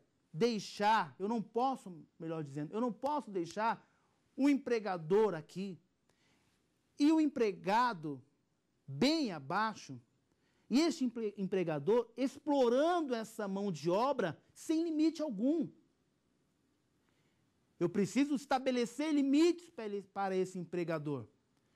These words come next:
Eu preciso trazer regras para este empregador. Este empregador não pode mais explorar este empregado como ele fazia na antiguidade, como ele fazia na Idade Média,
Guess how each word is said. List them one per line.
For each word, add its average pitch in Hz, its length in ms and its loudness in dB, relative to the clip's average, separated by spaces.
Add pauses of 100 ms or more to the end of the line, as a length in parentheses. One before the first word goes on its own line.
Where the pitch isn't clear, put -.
(180)
Eu 175 80 0
preciso 254 480 2
trazer 226 380 0
regras 202 800 -2 (200)
para 196 180 -4
este 190 200 -4
empregador. 165 640 -2 (500)
Este 165 200 -2
empregador 226 640 0 (160)
não 285 240 0
pode 277 480 0
mais 233 520 -4
explorar 202 760 -2
este 202 240 -2
empregado 165 760 -2 (340)
como 349 160 -8
ele 403 120 2
fazia 262 480 -2
na 214 80 -4
antiguidade, 170 920 -4 (640)
como 277 160 -12
ele 359 100 -2
fazia 240 460 -4
na 208 160 -4
Idade 180 340 -4
Média, 156 540 -2